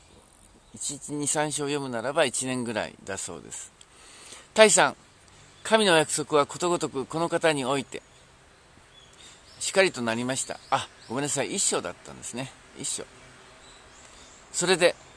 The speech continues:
私たちはこの方によってアーメンと言い、神に栄光を期するのです。アメン。えー、イエス様は、えー、神の約束をことごとく、神の約束はことごとく、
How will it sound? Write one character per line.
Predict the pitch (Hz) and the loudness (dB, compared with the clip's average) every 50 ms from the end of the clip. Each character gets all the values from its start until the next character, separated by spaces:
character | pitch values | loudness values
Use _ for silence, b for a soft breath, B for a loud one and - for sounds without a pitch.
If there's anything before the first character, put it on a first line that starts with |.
| - - - - - - - - - - - - - - | -20 -20 -20 -20 -20 -20 -20 -20 -20 -20 -20 -18 -16 -6
私 | 127 - 202 190 | 0 2 2 2
た | 156 160 | 2 0
ち | 120 135 | 0 0
は | 131 123 | 0 0
こ | - 147 | 0 -2
の | 156 165 | -2 -2
方 | 156 170 - 170 | -2 0 0 0
に | 156 139 131 | 0 0 -2
よ | 123 120 | -4 -4
っ | 113 | -6
て | - - 139 - - | -6 -6 -6 -4 0
ア | - 135 151 | 0 2 2
ー | |
メ | 160 170 165 151 | 2 2 0 -2
ン | 131 | -2
と | - 113 | -4 -6
言 | 104 104 95 | -6 -6 -8
い、 | - - - - - - | -12 -16 -20 -20 -14 -8
神 | - 156 143 123 | -6 -4 -4 -4
に | 113 98 110 135 | -4 -4 -4 -4
栄 | |
光 | 151 143 - 160 | -4 -4 -2 0
を | 151 147 139 - - - - - - - - | 0 0 0 -2 -6 -12 -20 -20 -20 -16 -8
期 | - - | -4 -4
す | - - - | -2 -2 -2
る | 131 131 117 | -4 -4 -6
の | 101 80 67 | -6 -8 -10
で | - 53 - | -12 -12 -12
す。 | - - - - - - - - - | -10 -10 -12 -12 -14 -18 -20 -18 -14
ア | - 107 | -10 -10
メ | 104 107 113 123 135 143 135 127 | -8 -6 -4 -2 -2 -2 -2 -4
ン。 | 113 85 71 65 - - - - - - - - B B B B B B B B B B B B - - - - | -6 -8 -12 -18 -20 -20 -20 -20 -20 -20 -20 -20 B B B B B B B B B B B B -20 -20 -20 -18
え | - 85 73 67 58 50 - - - - - - | -16 -16 -14 -14 -16 -16 -18 -20 -20 -20 -14 -8
ー、 | - | -6
イ | 143 | -4
エ | 156 | -2
ス | - - | 0 0
様 | 131 120 113 113 | 0 0 0 2
は、 | 127 147 160 160 - - - - - - - - - - - - 76 | 6 6 8 6 6 4 -2 -14 -20 -20 -20 -20 -20 -20 -20 -20 -18
え | 73 67 57 53 - - - - - - - - - - | -18 -18 -18 -18 -20 -20 -20 -20 -20 -20 -20 -16 -10 -8
ー、 | |
神 | - 175 165 156 | -6 -4 -2 -2
の | 143 123 | 0 0
約 | 120 117 - - | -2 -2 -4 -6
束 | - 131 120 - 127 127 127 123 113 - - - - - - - - - - - - - - - - - - - | -6 -8 -8 -6 -6 -6 -4 -4 -6 -6 -10 -14 -20 -20 -20 -20 -20 -20 -20 -20 -20 -20 -20 -20 -20 -20 -14 -10
を | - 131 127 | -8 -8 -8
こ | - - - | -8 -10 -6
と | - 180 180 | -2 0 0
ご | 180 160 | 2 2
と | 139 139 | 0 0
く、 | - - - - - - - - - - - - - - - | -2 -4 -14 -20 -20 -20 -20 -20 -20 -20 -20 -20 -20 -20 -8
神 | - - 170 170 | -4 -4 -2 -2
の | 156 135 | -2 0
約 | 123 120 120 - | -2 -2 -2 -2
束 | - - 113 - 131 | -6 -6 -2 -2 -2
は | 127 | -2
こ | 127 - - | -2 -4 -6
と | - 175 | -6 -4
ご | 139 165 156 | -4 -4 -4
と | 143 135 | -4 -6
く、 | - - - | -8 -10 -16